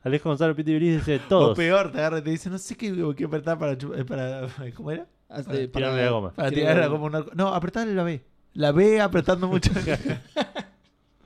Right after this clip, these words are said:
Speaker 3: Ya tenía clarísimo.
Speaker 2: O estás jugando a la versión europea y entonces
Speaker 1: Claro, entonces es la A con el trigger apretado.
Speaker 3: Triángulo.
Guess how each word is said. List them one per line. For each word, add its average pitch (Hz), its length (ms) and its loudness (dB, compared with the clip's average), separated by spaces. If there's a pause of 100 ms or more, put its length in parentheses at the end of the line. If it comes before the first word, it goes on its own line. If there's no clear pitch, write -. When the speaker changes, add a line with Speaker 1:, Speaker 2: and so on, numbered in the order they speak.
(560)
Speaker 3:
Ya 151 180 -4
tenía 151 180 -2
clarísimo. 156 380 -2
Speaker 2:
O 165 40 4
estás 196 180 -4
jugando 214 360 0
a 202 40 0
la 190 60 0
versión 185 260 0
europea 190 600 4
y 165 120 0
entonces 165 300 0
Speaker 1:
Claro, 131 140 4
entonces 127 840 -10
es 117 80 -4
la 135 380 0
A 147 120 -2
con 123 160 -6
el 110 120 -8
trigger 131 260 -2
apretado. 196 420 0
Speaker 3:
Triángulo. 208 220 -8